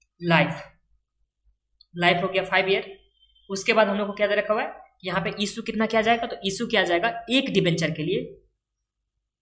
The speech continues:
एक debenture के लिए one debenture is equal to ten share।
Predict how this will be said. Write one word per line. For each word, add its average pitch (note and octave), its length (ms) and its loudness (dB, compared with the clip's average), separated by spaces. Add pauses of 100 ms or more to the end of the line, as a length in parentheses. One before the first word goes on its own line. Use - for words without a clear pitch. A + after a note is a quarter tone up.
(640)
एक A3+ 240 2
debenture E3+ 440 0
के D#3+ 80 -8
लिए G3 220 -6
one G3 200 0
debenture F3 440 -2 (1040)
is F3 180 -4
equal F#3 280 0
to - 100 -2 (2000)
ten G#3 200 0 (460)
share। C3+ 400 -6